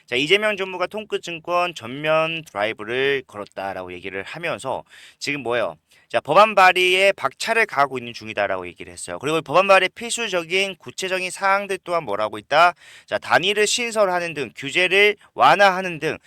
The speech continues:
하나씩 하나씩 법제화를 위한 내용들을 개선을 해나가고 있다라는 거죠. 그렇기 때문에 사실상 지금 이 법제화에 대한 기대감으로 주가가 올라가는데 사실상 많은 분들이 이 걱정하잖아요. 이 기대감이 결국에는 이제 법제화가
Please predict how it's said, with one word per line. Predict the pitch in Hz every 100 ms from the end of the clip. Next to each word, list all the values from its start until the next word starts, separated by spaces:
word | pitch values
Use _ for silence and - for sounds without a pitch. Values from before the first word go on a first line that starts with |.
| - -
하나씩 | 214 233 220 196
하나씩 | 202 202 - 202 202
법제화를 | 147 151 - 196 185 180 151
위한 | 131 170 202 170
내용들을 | 110 123 127 104 107 123 - _ _ _ _ _
개선을 | - 143 170 165
해나가고 | 135 147 131 131 113
있다라는 | 110 107 98 92
거죠. | 87 87 85 _ - - -
그렇기 | 208 220
때문에 | 247 240 233 240 160 - _ _
사실상 | - 247 240 240
지금 | 202 208 226 214
이 | 226 240 214
법제화에 | 156 160 - 262 254 233 226
대한 | 214 151 170 202 220 214 _ _ _
기대감으로 | - 202 247 269 247 226 214
주가가 | 202 151 156 147
올라가는데 | 151 170 170 98 95 101 90 87 87 82 80 _ _ - - -
사실상 | 196 208 220
많은 | 143 196
분들이 | 214 202
이 |
걱정하잖아요. | 233 - 214 202 196 165 120
이 | 147
기대감이 | 156 185 214 180 175
결국에는 | 135 151 180 180
이제 | 156
법제화가 | - 143 - 240 220 208 208 208 208